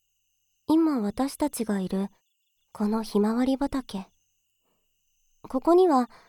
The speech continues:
ある都市伝説が存在しているのをご存知ですか？ええ。新月の夜、このひまわり畑で眠った人は、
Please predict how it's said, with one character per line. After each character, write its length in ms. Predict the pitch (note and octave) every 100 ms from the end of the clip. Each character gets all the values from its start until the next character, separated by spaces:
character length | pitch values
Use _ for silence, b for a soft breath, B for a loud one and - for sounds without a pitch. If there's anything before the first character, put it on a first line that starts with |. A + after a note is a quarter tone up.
| b _ _ _
あ 120 | D4
る 160 | F4 C#4
都 160 | A3
市 160 | G#3+ -
伝 180 | F#4 G4
説 240 | E4+ -
が 100 | G#3
存 280 | - G#3 G#3+
在 180 | A#3+ A#3
し 80 | -
て 160 | B3+
い 40 | B3+
る 100 | B3+
の 220 | A3 F3
を 120 | F#3 _ - -
ご 120 | G3+
存 200 | C4+ C#4
知 100 | -
で 100 | G3
す 60 |
か？ 300 | - - A#3 - _ _ _ _ _ _ _ _ _ _ _ _ _ _ _ _ _ _ _ _ _ _ _ _ _ _ _ _ _ _ -
え 60 | A3
え。 200 | A3 - _ _ _ _ _ _ _ _ _ _ _ _ _ _ _ _ _ _ _
新 380 | - - C#4 D4
月 280 | C4+ - G3+
の 120 | F#3
夜、 340 | F#3 G#3+ G#3 - _ _ _ _ _ _ _ _ _ _
こ 160 | - B3
の 140 | C#4+
ひ 160 | C#4 B3
ま 140 | C4
わ 80 | C#4+
り 120 | D4+
畑 380 | D4+ D#4+ D#4+ C4
で 140 | G#3+ F3+
眠 240 | F#3 G3+
っ 40 |
た 160 | A3 A#3
人 280 | A3 - B3
は、 240 | G3+ F#3